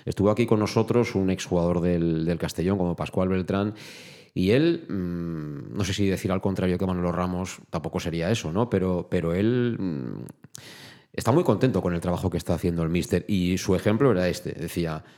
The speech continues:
"Vamos a ver, que Calavera el año pasado en el Deportivo de La Coruña no sabía jugar a fútbol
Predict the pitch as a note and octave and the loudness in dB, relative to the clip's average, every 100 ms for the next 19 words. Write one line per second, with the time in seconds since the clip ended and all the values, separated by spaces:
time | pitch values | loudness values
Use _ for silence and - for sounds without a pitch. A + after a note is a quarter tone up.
0 | _ _ G#2 C3 B2 E2 G#2 G2+ F2+ G#2+ | _ _ -2 2 2 0 0 0 2 2
1 | D3 C#3+ C3 G2 G#2 C3+ B2+ G#2 F#2 F2 | 2 4 2 2 2 2 4 2 2 0
2 | E2 G#2 G#2+ G2+ F#2 G2 A2+ A2+ G2+ F2 | 2 2 2 2 0 2 2 2 0 0
3 | E2+ F2 E2 E2 D2 - F#2 G2+ D3 | 0 -2 -2 -2 -4 -4 -2 0 -2